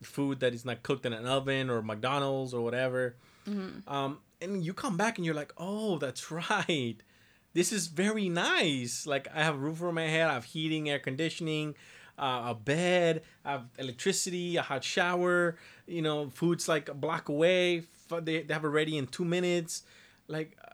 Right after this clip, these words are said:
Speaker 1: a lot of that stuff is really important to, I love to do it 'cause it makes you appreciate so much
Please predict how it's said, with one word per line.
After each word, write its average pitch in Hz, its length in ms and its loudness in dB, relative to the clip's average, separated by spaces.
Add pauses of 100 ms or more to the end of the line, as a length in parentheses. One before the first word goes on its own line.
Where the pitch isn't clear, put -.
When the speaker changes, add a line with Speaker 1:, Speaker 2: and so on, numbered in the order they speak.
(100)
Speaker 1:
a 147 100 -8
lot 151 220 2
of 180 60 0
that 170 80 2
stuff 165 180 -4
is 123 140 -6
really 143 160 -4
important 135 520 -2
to, 120 300 -4 (640)
I 185 140 4
love 170 280 4
to 139 80 -14
do 131 220 0
it 113 120 0
'cause - 180 -6
it 135 40 -4
makes 139 460 -2
you 135 80 0
appreciate 117 800 -6
so 170 380 -2
much 147 600 -2